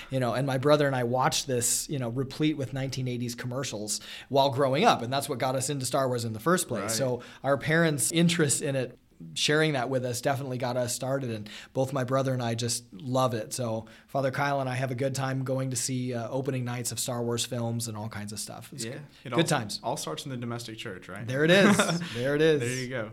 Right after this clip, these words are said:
Speaker 2: So I was actually listening to one of your talks that you, you had shared on your website. I was doing a little creeping before, since we, we hadn't <laughs> talked to each other in
Speaker 1: Research.
Speaker 2: a couple years. Yeah, research.
Speaker 1: <laughs>
Speaker 2: We'll call it research. But I was, I was on your website, and I was trying to see, like, where you've been and stuff, and I,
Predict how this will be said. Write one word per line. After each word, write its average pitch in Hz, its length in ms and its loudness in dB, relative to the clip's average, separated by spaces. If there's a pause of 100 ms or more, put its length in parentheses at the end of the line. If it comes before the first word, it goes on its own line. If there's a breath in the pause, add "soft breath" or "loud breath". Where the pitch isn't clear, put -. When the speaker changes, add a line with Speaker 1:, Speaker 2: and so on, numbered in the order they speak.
(140)
Speaker 2:
So 110 400 -6 (380 loud breath)
I 123 100 0
was 151 100 -4
actually 175 240 -4
listening 151 320 -6
to 117 500 -6 (260)
one 135 220 -6
of 127 80 -4
your 113 120 -6
talks 202 380 -8
that 117 100 -8
you, 110 180 -8
you 120 220 -12
had 104 120 -10
shared 117 220 -8
on 104 120 -8
your 101 140 -10
website. 104 520 -10
I 110 60 -10
was 107 260 -14 (180)
doing 151 160 -6
a - 20 -6
little 117 160 -6
creeping 117 460 -10
before, 110 380 -12 (120)
since 113 280 -6
we, 135 100 -4
we 143 160 -4
hadn't 139 420 -4
<laughs> - 60 -6
talked 170 180 -4
to 135 80 -10
each 120 120 -8
other 110 200 -4
in 104 140 -8
Speaker 1:
Research. 151 580 2 (100)
Speaker 2:
a 131 40 -14
couple 156 280 -6
years. 135 220 -6
Yeah, 113 220 -2 (120)
research. 170 400 -2 (120)
Speaker 1:
<laughs> - 80 -20
Speaker 2:
We'll 135 100 -14
call 127 180 -10
it 98 80 -8
research. 101 480 -14 (480 soft breath)
But 120 100 -4
I 113 100 4
was, 113 320 -6
I - 40 -12
was 123 80 -4
on 170 140 0
your 139 80 2
website, 139 340 -2
and 139 80 -8
I 113 40 -6
was 110 100 -6
trying 117 180 -6
to 113 60 -8
see, 117 240 -6
like, 104 180 -8
where 110 120 -8
you've 123 180 -10
been 107 200 -8
and 113 120 -8
stuff, 120 320 -12
and 110 100 -12
I, 101 120 -12